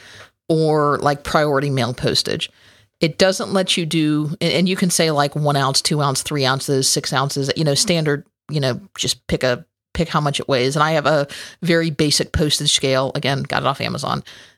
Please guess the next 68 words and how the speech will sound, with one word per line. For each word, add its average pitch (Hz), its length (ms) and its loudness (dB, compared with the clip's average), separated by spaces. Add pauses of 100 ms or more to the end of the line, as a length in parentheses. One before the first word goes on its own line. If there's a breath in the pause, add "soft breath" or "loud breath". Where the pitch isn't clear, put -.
(120)
that, 143 220 0 (220)
that 151 100 -2
I 147 100 0
can 143 320 -4
weigh 147 160 2
my 143 180 0
envelopes 131 380 -2
and 143 80 -4
do 131 100 -6
that - 180 -2
from. 135 220 -6 (800 soft breath)
I 196 120 2
will 214 100 2
tell 226 180 0
you, 202 220 2
anything 214 340 2
that's 190 160 0
just - 160 -2
a 143 60 0
regular 143 480 0
letter, 135 380 0
I - 80 0
just - 220 -2
put - 100 -4
a - 40 -4
stamp - 320 -2
on. - 120 -8
I - 80 -8
just 151 180 -6
buy - 80 -2
stamps - 340 -4
from. - 220 -4
It's, - 260 -6
it's, - 360 -6
you 156 80 -4
know, 156 120 -2
easy 147 220 0
enough 139 160 0
to - 80 -8
go - 80 -2
to 139 80 -2
the 131 60 -4
post - 280 -2
office, 131 380 0
or 127 240 -2 (480 loud breath)
you 165 80 -2
can 170 80 2
even 151 160 2
get 131 100 -2
'em 135 60 -2
from - 140 -8
the - 80 -4
grocery - 360 0
store - 200 0
now. 151 180 -2
I 156 60 0
just 156 180 0
do 143 120 -2
that. - 260 0
So 196 140 2
this 214 180 2
is 214 100 -2
for 190 140 2
anything 170 260 2
that's 151 160 -2
a 151 40 -4
little 143 140 2
bit 139 140 2